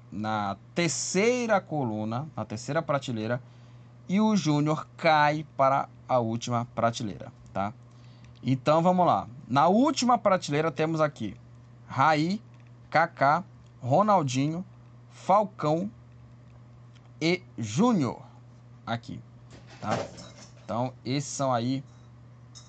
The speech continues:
os jogadores aqui, é, que estão aqui na, na, na, na,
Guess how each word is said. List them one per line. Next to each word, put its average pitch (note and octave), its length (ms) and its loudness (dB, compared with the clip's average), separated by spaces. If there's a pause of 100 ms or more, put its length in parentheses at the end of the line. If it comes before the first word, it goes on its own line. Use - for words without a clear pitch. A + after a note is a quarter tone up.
(220)
os A#2+ 140 -2
jogadores A#2+ 480 0
aqui, A#2+ 320 -4 (840)
é, A#2+ 540 0
que C3 380 -2 (500)
estão - 320 0
aqui B2+ 280 -2
na, A#2+ 340 0
na, G#2 220 -8 (200)
na, G#2 400 -4
na, G#2 220 -6